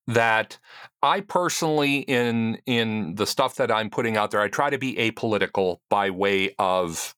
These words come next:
message. However, uh, you know, I have a political affiliation of my own,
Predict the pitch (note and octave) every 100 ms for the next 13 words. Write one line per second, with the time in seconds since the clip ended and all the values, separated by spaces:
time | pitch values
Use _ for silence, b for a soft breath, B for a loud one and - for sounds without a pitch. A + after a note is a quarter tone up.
0 | - A2+ G#2+ - - - - B B B
1 | B D3+ D3+ B2+ G#2+ A#2 A#2+ B B -
2 | A2 A2 A2 - C3+ G#2+ C3+ - A#2+ C#3
3 | D3 - D3 C3 B2 A#2+ A2+ C#3 B2 -
4 | C3+ A#2 C3 B2 A2+ A2 - G#2+ F2+ G2
5 | F#2+ - G2+ F#2+ F2 B2